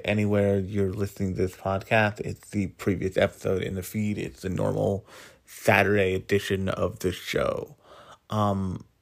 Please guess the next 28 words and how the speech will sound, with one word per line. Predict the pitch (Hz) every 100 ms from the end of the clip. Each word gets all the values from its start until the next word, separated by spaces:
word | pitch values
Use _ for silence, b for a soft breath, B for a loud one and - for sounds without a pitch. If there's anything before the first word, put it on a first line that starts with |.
| -
I | 120
had |
a | 110
lot | 104 92
of |
fun | - 104 95 92 - _ _ -
shotgunning | - - 104 - 98 95
that | 95 92
thing | - 92
in | 90
a | 98
week | 101 98 - -
because | 107 - 87 90 90 - b b b b b b _
I | 104
was | 107 104 95
an |
idiot | 67 123 123 104 -
when | 104
it | 85
came | - 107 104
out | 101 -
in | 95 98
two | 104
thousand | 92 95 95 -
nineteen | 104 98 - 127 110
and | 101 98
was | 98 98
like, | 98 90 -